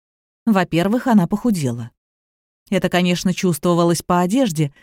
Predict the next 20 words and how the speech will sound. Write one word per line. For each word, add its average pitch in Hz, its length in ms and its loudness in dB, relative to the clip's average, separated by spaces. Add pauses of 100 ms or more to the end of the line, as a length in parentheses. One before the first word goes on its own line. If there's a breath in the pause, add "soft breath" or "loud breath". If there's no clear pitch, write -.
(260 soft breath)
но 202 240 4
увидела 196 420 2
себя 190 340 0
в - 80 -8
полный 185 400 2
рост 269 380 -2 (240)
и 214 100 0
ощутила 202 580 2
это 185 200 0
наглядно 180 680 2
Влада 202 320 2
впервые. 165 680 -2 (1000)
Теперь 214 360 2
ее 196 280 2
фигура 190 440 0
стала 185 300 0
еще 185 360 0
подтянутей 175 800 2
и 202 180 0
моложе. 202 640 2